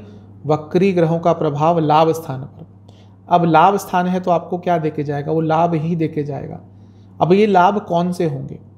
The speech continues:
कई बार जीवन में ऐसा होता है कि अपॉर्चुनिटीज जीवन, अ, हमारे हाथ से निकल जाती है, वो कोई जॉब हो, पैसा हो, कोई ऑफर हो,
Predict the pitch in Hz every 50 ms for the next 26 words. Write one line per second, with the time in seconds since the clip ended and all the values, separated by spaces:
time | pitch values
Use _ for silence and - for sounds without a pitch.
0 | - - - - - - - - 233 240 214 240 240 226 175 196 196 202 202 202
1 | 202 202 185 175 180 196 185 175 175 175 - 180 180 185 180 202 196 180 185 185
2 | 170 - 185 180 175 175 190 185 170 160 180 170 175 175 - - 180 160 156 160
3 | 147 156 156 156 156 170 170 165 160 165 - - 180 165 156 - 170 165 151 147
4 | 127 - - 143 135 127 - - - - - - - - _ - - - - -
5 | - 208 180 170 - 190 175 151 135 170 170 180 185 175 160 143 151 160 160 156
6 | 160 170 160 165 160 180 175 165 151 143 147 147 147 - - - - - - -
7 | - - - - - - - 170 165 165 160 160 165 - 180 160 151 139 139 147
8 | 156